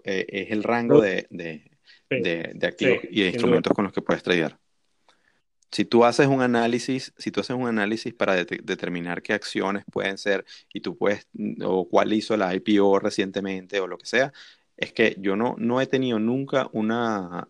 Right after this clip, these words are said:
Speaker 1: una oportunidad en la que no haya conseguido el instrumento que quiero tradear en Interactive Brokers. Eso es lo mejor que, que, que yo he visto allí. Pero otra vez, hay gente que le gusta solamente ha-,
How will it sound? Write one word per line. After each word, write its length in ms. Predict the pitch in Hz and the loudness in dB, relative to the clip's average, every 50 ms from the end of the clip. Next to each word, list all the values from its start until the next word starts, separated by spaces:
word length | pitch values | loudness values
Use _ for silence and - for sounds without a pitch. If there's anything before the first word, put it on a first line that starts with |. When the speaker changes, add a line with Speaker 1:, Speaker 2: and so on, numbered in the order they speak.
| _ _ | _ _
Speaker 1:
una 240 | - 104 104 110 | -2 0 2 2
oportunidad 640 | 117 113 120 107 - - 95 92 92 98 117 135 - - | 2 4 2 2 2 0 -2 0 2 2 2 0 0 -2
en 140 | - 101 95 | -4 -2 -2
la 100 | 92 87 | -2 -4
que 160 | - - 90 | -2 -4 -4
no 280 | 90 92 98 101 98 95 | -4 -2 -2 0 2 2
haya 180 | 101 104 107 | 2 2 -2
conseguido 500 | - - 104 90 - 92 90 90 90 95 | -2 -4 -6 -4 -4 -4 -2 0 2 2
el 60 | 104 | 2
instrumento 420 | 107 - - - 95 87 82 - 107 | 0 -2 -4 -6 -6 -6 -4 -6 -6
que 120 | - 92 - | -6 -6 -4
quiero 280 | - 98 92 90 98 | 0 0 0 0 0
tradear 440 | 95 98 90 87 92 113 135 147 147 _ _ _ _ _ _ _ _ | -2 -2 -2 -2 0 0 0 -2 -2 _ _ _ _ _ _ _ _
en 120 | 143 101 | -8 -6
Interactive 420 | 95 87 87 87 85 - - 87 | -4 -2 -2 -2 -2 -2 -4 -4
Brokers. 420 | - - 82 - - - - - - _ | -4 -4 -6 -6 -8 -16 -20 -20 -8 _
Eso 180 | 110 107 - 127 | -6 -2 -2 -2
es 60 | 120 | 0
lo 120 | 131 127 | 0 0
mejor 400 | 113 101 92 85 95 95 92 92 - | 0 0 -2 -2 0 0 0 0 2
que, 200 | - 104 101 - | 2 2 2 0
que, 360 | - - 92 85 82 80 - | -2 -4 -4 -2 -2 -4 -6
que 120 | - 90 | -6 -4
yo 120 | 85 87 82 | -2 0 0
he 40 | |
visto 240 | 87 85 85 - - | 0 -2 -2 -4 -4
allí. 220 | 92 - 71 78 - _ _ _ - - - - - - _ _ _ | -4 -4 -6 -12 -18 _ _ _ -20 -20 -20 -20 -20 -20 _ _ _
Pero 360 | - 113 113 113 110 110 - | 4 6 6 6 4 4 2
otra 240 | - 117 113 113 131 | 0 -2 2 4 4
vez, 120 | 151 151 123 | 4 6 4
hay 120 | 101 95 | 4 2
gente 220 | 101 98 98 123 127 | 0 -2 -6 -6 -4
que 100 | 127 117 | -2 -2
le 100 | 98 92 | -2 -2
gusta 220 | 92 - - 107 | -6 -8 -10 -10
solamente 440 | - - 98 95 92 92 92 92 110 | -6 -6 -6 -4 -4 -6 -2 -2 -2
ha-, 60 | 98 | -2